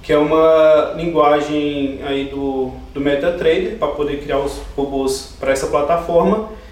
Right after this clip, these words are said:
E o Mac L cinco ele trabalha com a linguagem C, porém tem as suas particularidades ali no, no Mac L cinco. É, questão de envio de ordens, é, variáveis, é, os tipos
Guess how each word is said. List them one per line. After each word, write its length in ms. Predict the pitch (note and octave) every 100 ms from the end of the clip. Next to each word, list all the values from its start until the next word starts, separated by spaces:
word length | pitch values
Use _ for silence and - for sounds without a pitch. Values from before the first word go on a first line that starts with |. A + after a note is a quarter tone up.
| - - -
E 440 | D3 E3 F3 F3+ F#3
o 140 | F3+
Mac 220 | G3+ A#3
L 220 | B3 G#3 G3
cinco 400 | - G3 A#3+ G3+
ele 80 |
trabalha 380 | F3+ F3+ F3 F3+
com 200 | F#3+ G3
a 60 | F#3+
linguagem 600 | G3 E3+ E3+ F#3+ B3 B3
C, 460 | - F#3+ - - - - -
porém 340 | D#3+ E3+ F#3
tem 100 | G3+
as 100 | F#3+
suas 260 | - F3+ F3
particularidades 840 | G3+ G3 - F3+ F#3+ - E3 -
ali 160 | F3+ E3
no, 320 | E3+ F#3+ G3 - - -
no 100 | -
Mac 200 | D3+ D#3+
L 200 | F3 E3
cinco. 380 | - - C3+ - - - - - - - - -
É, 600 | C#3 C#3 C#3+ C#3 B2+ B2+ -
questão 260 | C#3 D3+
de 120 | C#3+
envio 200 | C#3+ C3+
de 140 | C3 F#3+
ordens, 1000 | E3 F3 E3 D3 C#3 C3 B2+ - - - - -
é, 280 | C3+ C3+ C3
variáveis, 1200 | D3 D3+ D#3+ D#3 E3+ D#3+ C#3+ C3+ B2+ B2+ - - - - -
é, 680 | C#3 C3+ C3+ C3+ C3 C3 B2 B2 - - - - - -
os 100 | F#3+
tipos 600 | - B3+ - B3+ - -